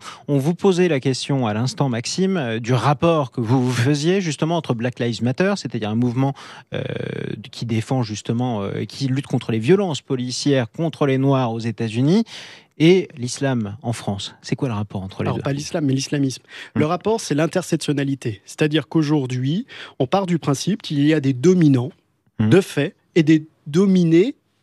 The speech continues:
Speaker 2: de fait. Il y a des victimes, il y a des dominants. Le dominant, c'est l'homme blanc.
Speaker 1: Hmm.
Speaker 2: Le dominé, c'est, euh,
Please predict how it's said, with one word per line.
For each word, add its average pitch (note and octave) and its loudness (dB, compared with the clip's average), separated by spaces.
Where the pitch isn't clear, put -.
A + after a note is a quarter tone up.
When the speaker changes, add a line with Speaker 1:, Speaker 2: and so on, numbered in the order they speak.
Speaker 2:
de C#3 2
fait. - -8
Il D3 -2
y - 6
a C#3 4
des C#3 4
victimes, A3+ 2
il G3 0
y - 2
a C#3 0
des C#3 2
dominants. D3+ 4
Le D3 4
dominant, E3+ 4
c'est D3 0
l'homme E3+ 2
blanc. C3 2
Speaker 1:
Hmm. G#2 -2
Speaker 2:
Le D3 4
dominé, D#3+ 4
c'est, D#3 2
euh, B2+ 0